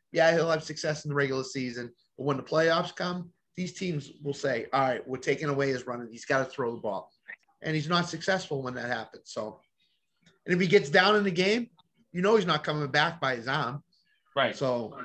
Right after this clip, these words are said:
Speaker 1: you know, he gets down in the playoff game by two touchdowns, that game basically is over because he can't, he can't carry the team to throw the ball to win.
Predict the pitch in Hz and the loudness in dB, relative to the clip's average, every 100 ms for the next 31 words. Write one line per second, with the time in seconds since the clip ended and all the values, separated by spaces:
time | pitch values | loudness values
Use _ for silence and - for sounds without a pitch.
0 | - _ _ - 147 139 143 165 160 180 | -16 _ _ -4 -2 0 -2 -4 2 4
1 | 208 202 196 170 156 156 143 127 127 123 | 4 2 2 4 4 2 -4 -6 -8 -12
2 | - _ _ _ _ _ 147 139 135 - | -18 _ _ _ _ _ -2 -2 -2 -4
3 | 196 202 185 151 147 196 - _ - 180 | 0 2 2 8 8 8 2 _ -8 -4
4 | 196 165 175 170 - 147 120 123 127 113 | -4 0 2 0 -2 -4 0 0 0 -2
5 | - - _ _ - 139 139 175 120 - | -8 -16 _ _ -8 -6 -2 -2 -2 -8
6 | 165 175 160 - - - _ _ _ _ | -8 -4 -4 -4 -12 -20 _ _ _ _
7 | _ - 190 180 180 147 143 - 165 156 | _ -2 4 6 6 4 -4 -6 -6 -4
8 | 135 - - 139 117 101 113 107 95 98 | -6 -6 0 0 0 -2 0 0 -2 -8
9 | 95 | -10